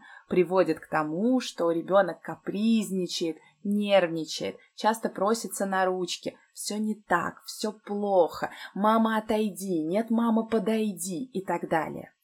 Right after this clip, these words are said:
Да? То есть, если это присутствует вместе с какими-то из предыдущих четырех факторов, то, скорее всего, у ребенка есть сложности со сном,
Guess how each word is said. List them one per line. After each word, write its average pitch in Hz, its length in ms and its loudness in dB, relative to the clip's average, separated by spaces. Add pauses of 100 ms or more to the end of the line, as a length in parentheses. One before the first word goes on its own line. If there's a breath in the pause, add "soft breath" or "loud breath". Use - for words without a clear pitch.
Да? 208 140 2 (340 loud breath)
То 190 80 -2
есть, 180 240 -6
если 226 380 2
это 170 400 2
присутствует 175 960 -2 (220 soft breath)
вместе 214 600 4
с - 100 -12
какими-то 190 720 -2
из - 260 -14
предыдущих 170 640 -2
четырех 156 560 -2 (100)
факторов, - 680 0 (680 soft breath)
то, 202 120 0
скорее 185 680 2
всего, 170 340 -6
у 185 120 -6
ребенка 175 440 2
есть 175 540 -2
сложности 156 640 -2
со - 180 -8
сном, 220 420 0